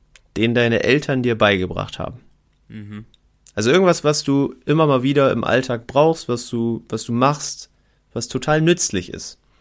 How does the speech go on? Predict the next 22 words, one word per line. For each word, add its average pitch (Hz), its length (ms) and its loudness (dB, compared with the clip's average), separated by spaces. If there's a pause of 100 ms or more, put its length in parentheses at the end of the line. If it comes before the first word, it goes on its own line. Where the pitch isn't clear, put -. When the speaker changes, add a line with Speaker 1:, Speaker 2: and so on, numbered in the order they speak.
(920)
Speaker 2:
Mhm. 110 320 -16 (580)
Speaker 1:
Soll 110 220 2
ich 131 280 0
an-, - 160 -2 (180)
soll 123 120 0
ich 127 60 -12
direkt 127 240 -2
anfangen, 139 340 0
Speaker 2:
Ja, 143 160 0
Speaker 1:
oder? 107 160 -2
Speaker 2:
fang 123 160 -2
mal 117 100 -6
an. 110 220 -6
Vielleicht 123 260 -6
inspiriert's 131 480 -6
mich 110 120 -8
ja 110 60 -2
noch 101 160 -4
mal 101 140 -8
was - 280 -16
zu - 140 -8
etwas. - 380 -10